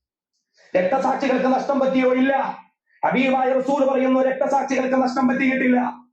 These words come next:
അവൻ രക്തസാക്ഷിത്വം വഹിക്കുന്നതോടെ പടച്ച തമ്പുരാൻ ഈമാനിന്റെ ആഭരണങ്ങൾ അവൻ അണിയിച്ചു കൊടുക്കുകയാണ്. ഈമാനിന്റെ ആഭരണങ്ങൾ അണിയിച്ചു കൊടുക്കുകയാണ്.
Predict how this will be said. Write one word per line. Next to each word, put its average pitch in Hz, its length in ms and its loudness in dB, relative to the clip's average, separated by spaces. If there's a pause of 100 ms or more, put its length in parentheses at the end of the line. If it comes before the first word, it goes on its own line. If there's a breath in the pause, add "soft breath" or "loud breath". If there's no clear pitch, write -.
(220)
അവൻ 262 240 0
രക്തസാക്ഷിത്വം 262 720 -2
വഹിക്കുന്നതോടെ 254 640 0
പടച്ച 262 280 0
തമ്പുരാൻ 262 500 0 (640)
ഈമാനിന്റെ 233 960 2
ആഭരണങ്ങൾ 226 800 0
അവൻ 214 160 2
അണിയിച്ചു 214 340 0
കൊടുക്കുകയാണ്. 190 680 0 (680)
ഈമാനിന്റെ 262 680 2
ആഭരണങ്ങൾ 254 580 0
അണിയിച്ചു 254 280 0
കൊടുക്കുകയാണ്. 240 760 0